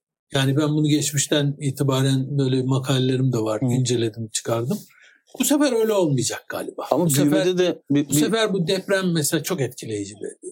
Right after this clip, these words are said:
Speaker 1: olay.
Speaker 2: Y-, e, geçen se-, e, iki bin yirmi bir değil mi? Yüzde on bir. E,
Speaker 1: Evet.
Speaker 2: büyüme.
Speaker 1: Evet. Yüzde on bir nokta altı mı? On bir buçuk öyle bir şey çıktı. Evet.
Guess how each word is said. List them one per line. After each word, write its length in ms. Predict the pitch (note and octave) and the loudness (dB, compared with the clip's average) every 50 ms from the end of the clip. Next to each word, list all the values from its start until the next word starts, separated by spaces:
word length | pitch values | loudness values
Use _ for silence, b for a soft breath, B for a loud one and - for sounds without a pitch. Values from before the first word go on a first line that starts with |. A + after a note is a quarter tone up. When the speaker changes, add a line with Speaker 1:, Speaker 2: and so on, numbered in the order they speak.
| - | -14
Speaker 1:
olay. 300 | - - - - A#2+ A2+ C#3 | -14 -8 -6 -2 0 0 0
Speaker 2:
Y-, 160 | E3 - - _ _ _ - D3 E3 E3 C#3+ | -2 -2 -8 _ _ _ -6 -2 0 2 2
e, 200 | C#3 C#3 C#3 C3+ C3 | 2 2 2 2 0
geçen 300 | C3 C#3 B2+ - D3 - | 0 0 0 0 0 0
se-, 200 | D4 - - - - - G2+ | 0 0 -4 -6 -4 -4 -4
e, 40 | F#2+ - - | -2 -2 -2
iki 220 | - - - E3+ | -2 0 0 2
bin 60 | D#3+ D#3+ | 2 2
yirmi 200 | E3+ F3 A3 B3+ | 2 2 2 2
bir 60 | A3+ | 0
değil 120 | E3 A3 | 2 0
mi? 140 | C#4 C#4 G3 | 0 2 2
Yüzde 200 | D3 C3+ B2+ C#3 | 0 0 2 2
on 260 | C3+ C3 C#3 C#3 B2 | 2 2 2 2 2
bir. 280 | A#2+ G2+ - - - - - - - E3 | 0 0 0 -2 -4 -6 -10 -14 -10 -4
E, 40 | B2+ | -2
Speaker 1:
Evet. 360 | A#2+ A#2+ A#2 A2+ A2+ A2 G2+ | -2 0 0 0 0 0 0
Speaker 2:
büyüme. 240 | A#2+ B2 A#2+ A#2 A2 A2 _ _ _ _ - | 0 0 -2 -2 -4 -8 _ _ _ _ -12
Speaker 1:
Evet. 160 | G#2+ - - - _ _ _ _ _ _ _ _ _ _ _ _ - | -10 -10 -10 -12 _ _ _ _ _ _ _ _ _ _ _ _ -8
Yüzde 220 | - B2+ B2 B2 C#3+ | -6 -6 -2 0 0
on 180 | C3 C3 C3 | 0 2 0
bir 120 | B2+ A#2 A#2 | 0 0 -2
nokta 300 | B2 A2+ - - - B2+ | -2 -4 -2 -2 -2 -2
altı 260 | A2 A2 - - G#3+ | -2 -4 -4 -4 -2
mı? 60 | F3 | 0
On 120 | C3+ A#2+ A2+ | 0 0 -2
bir 40 | A2+ | -4
buçuk 300 | G#2+ G#2+ - - - - | -6 -6 -8 -6 -4 -4
öyle 200 | A#2+ A2+ - - | -4 -4 -4 -4
bir 40 | - | -6
şey 160 | - - - | -6 -6 -6
çıktı. 280 | - - - _ - - - - | -8 -8 -8 _ -18 -20 -20 -20
Evet. 100 | - | -20